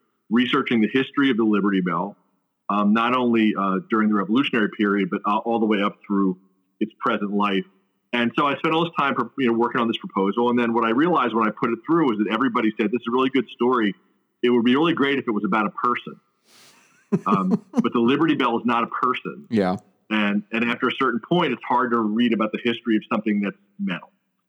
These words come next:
Speaker 1: Um, so I, I took that to heart, and I thought, "Okay, who could I look at who, um, gives me the same kind of," I mean, I like the Liberty Bell because it lived through so many eras.
Speaker 2: Yeah.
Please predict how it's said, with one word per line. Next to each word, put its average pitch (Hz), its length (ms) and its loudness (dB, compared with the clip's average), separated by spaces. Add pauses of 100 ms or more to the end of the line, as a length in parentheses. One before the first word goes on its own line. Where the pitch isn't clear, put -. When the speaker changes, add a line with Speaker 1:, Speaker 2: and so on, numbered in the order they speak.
(340)
Speaker 1:
Um, 107 340 0 (480)
so 120 540 2
I, 117 260 0 (260)
I 123 120 -2
took 165 240 -2
that 156 180 -2
to 147 60 -8
heart, 147 340 0
and 135 80 0
I 120 60 0
thought, 113 280 -2
"Okay, 110 180 -2 (100)
who 135 240 2
could 131 120 -2
I 113 200 2
look 110 320 0
at 101 320 0
who, 101 280 0
um, 98 240 -4 (960)
gives 180 120 2
me 202 80 4
the 170 140 2 (100)
same 151 220 0
kind 135 280 0
of," 113 100 0
I - 880 -12
mean, 156 100 2
I 160 60 2
like 190 240 0
the 160 60 0
Liberty 160 300 2
Bell 117 200 0
because 110 300 -4
it 113 140 2
lived 139 400 2
through 113 160 0 (100)
so 120 120 0
many 113 240 2
eras. 113 360 0
Speaker 2:
Yeah. 143 260 2